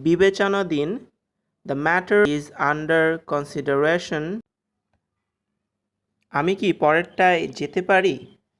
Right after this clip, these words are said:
Am I allowed to leave for the next? তুমি কি তাদের বিয়ের অনুষ্ঠানে যোগ দিচ্ছ? Are you going to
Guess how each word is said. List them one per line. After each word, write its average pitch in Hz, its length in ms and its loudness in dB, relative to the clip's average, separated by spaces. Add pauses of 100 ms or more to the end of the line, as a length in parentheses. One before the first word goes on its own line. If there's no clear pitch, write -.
(440)
Am 143 80 0 (220)
I - 20 2 (260)
allowed 156 420 4 (100)
to 220 80 2 (160)
leave 202 260 -2 (120)
for 165 160 2 (100)
the 165 80 0 (140)
next? 151 400 -6 (1500)
তুমি 196 200 0
কি 226 160 -6
তাদের 165 320 2 (180)
বিয়ের 175 400 2
অনুষ্ঠানে 196 460 -4 (220)
যোগ 170 140 2 (120)
দিচ্ছ? 202 240 -6 (1120)
Are 165 180 4
you 196 80 4 (120)
going 196 300 4
to - 40 2